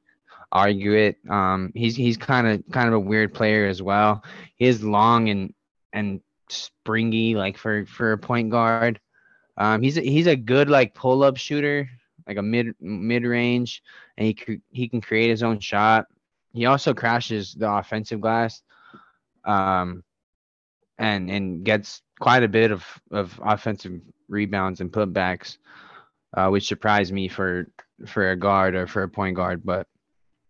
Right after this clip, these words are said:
um, he, he sh-, really struggles with the three ball. He's k-, kinda like, sh-,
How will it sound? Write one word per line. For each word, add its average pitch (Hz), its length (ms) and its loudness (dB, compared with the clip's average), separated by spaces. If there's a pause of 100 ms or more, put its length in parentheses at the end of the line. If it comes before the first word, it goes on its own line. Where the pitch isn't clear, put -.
(240)
um, 110 280 4
he, 117 200 4
he 120 200 4
sh-, - 180 -8 (220)
really 135 320 4
struggles 117 720 0 (120)
with 104 160 -8
the - 80 -16
three 107 220 -4
ball. 101 320 0
He's 104 180 -6
k-, - 140 -16 (220)
kinda 113 280 -2
like, 98 260 -4 (1300)
sh-, - 160 -14